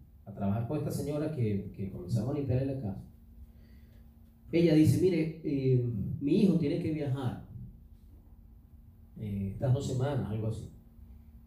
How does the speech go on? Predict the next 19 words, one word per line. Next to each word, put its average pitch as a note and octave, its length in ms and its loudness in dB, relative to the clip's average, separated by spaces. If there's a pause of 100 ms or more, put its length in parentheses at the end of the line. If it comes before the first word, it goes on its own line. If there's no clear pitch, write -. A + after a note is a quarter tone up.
(920)
Y F3 260 0
nosotros, - 480 -2
"Ah, G3 240 -2 (140)
qué - 60 -8
bueno". F#3 240 -2 (580)
"Sí, - 260 4
pero B2+ 140 8
es B2+ 100 6
que, D#3+ 460 -2
¿te B2+ 80 -4
acuerdas D3 300 -2
que D#3+ 140 -4
tiene D#3+ 200 -6
un E3+ 80 -4
perrito D#3 360 -4
allá D3+ 100 -6
en D3 80 -8
la C#3+ 120 -8
casa? D#3 460 -8